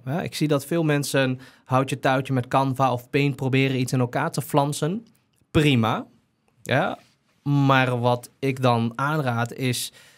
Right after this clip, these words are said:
zorg voor een extra duizend euro. Zorg voor een extra tweeduizend euro. En investeer juist daarin. Investeer in goede fotografie. En investeer in een mooie uitstraling. Want dan kopen ze voor tienduizend euro aan fysieke goederen.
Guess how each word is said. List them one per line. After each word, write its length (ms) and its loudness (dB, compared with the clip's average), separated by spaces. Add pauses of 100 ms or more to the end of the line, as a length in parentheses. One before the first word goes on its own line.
(580)
zorg 360 -2
voor 300 2
een 80 0
extra 320 -4
duizend 380 0
euro. 440 -4
Zorg 260 0
voor 120 -2
een 60 -2
extra 360 0
tweeduizend 680 0
euro. 400 -6 (260)
En 140 0
investeer 640 0
juist 460 0 (520)
daarin. 480 2
Investeer 400 -2
in 60 0
goede 240 0
fotografie. 600 -4
En 100 -2
investeer 540 0
in 220 0 (240)
een 100 -4
mooie 260 4
uitstraling. 760 -2 (640)
Want 200 2
dan 240 2
kopen 400 2
ze 100 0
voor 140 -4
tienduizend 540 2
euro 280 2
aan 200 0
fysieke 380 -2
goederen. 480 2